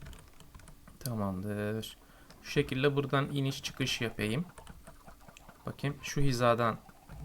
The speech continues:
bu hizadan yapayım. Tamam. Böyle bir, ikili çıkış olacak da şimdilik böyle, tamam. Şurayı da kazalım. Tamam. Yumurta halen bitmedi arkadaşlar. Yumurta bitse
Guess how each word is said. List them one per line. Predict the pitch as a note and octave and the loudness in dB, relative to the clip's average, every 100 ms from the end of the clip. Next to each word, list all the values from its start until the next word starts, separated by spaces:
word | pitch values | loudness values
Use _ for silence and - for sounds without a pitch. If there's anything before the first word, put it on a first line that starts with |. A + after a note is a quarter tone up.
| - - - - | -14 -16 -18 -8
bu | C#3 | -2
hizadan | C3 A2+ A2+ G#2 G#2 | -2 2 2 2 0
yapayım. | G2+ - C#3 - - - - - - - - - - - - - - | -4 -4 -4 -4 -14 -20 -20 -20 -20 -20 -20 -20 -18 -18 -18 -16 -8
Tamam. | A2 G2 F#2+ C3+ G#3 - - - - - - - - - - - - - | -4 -2 0 0 -2 -8 -14 -14 -16 -16 -16 -16 -18 -20 -20 -20 -14 -10
Böyle | A#2+ - | -8 -6
bir, | A#2+ A#2 C3+ - - - - - - - - - | -2 -2 -4 -8 -10 -10 -12 -16 -16 -18 -18 -20
ikili | - F#3+ G3 | -2 0 0
çıkış | - C3 | -4 -2
olacak | B2 B2 G3+ G3 | -2 0 0 -2
da | A#2 A2 - | -4 -6 -8
şimdilik | - A#2+ A#2+ - | -8 -4 -6 -4
böyle, | B2+ A#2+ | -4 -4
tamam. | - B2 A2 - - - - - - - - | -4 -4 -4 -6 -12 -18 -18 -20 -18 -16 -12
Şurayı | - - C3+ A#2+ - | -10 -8 0 0 0
da | |
kazalım. | - A#2 A#2+ B2 F3 - - - - - - - - - - - | -4 -6 -4 -4 -4 -8 -16 -16 -16 -16 -18 -18 -16 -18 -20 -14
Tamam. | - G#2 G2 F3 - - - - - - - - - - - - - - - - - - - | -10 -6 -6 -6 -10 -14 -14 -16 -18 -18 -20 -20 -20 -20 -20 -20 -18 -16 -16 -16 -18 -20 -6
Yumurta | C#3 C3+ C#3 D#3+ D3 | -2 0 2 8 12
halen | D3+ C#3+ C#3 | 12 10 6
bitmedi | C#3 - C3+ A#2 | 2 2 2 6
arkadaşlar. | A2+ - A2+ - C#3+ D3 - | 4 2 -2 0 0 0 -2
Yumurta | B2+ B2+ - C3 | -2 -2 -2 -4
bitse | B2+ - D#3+ | -2 0 0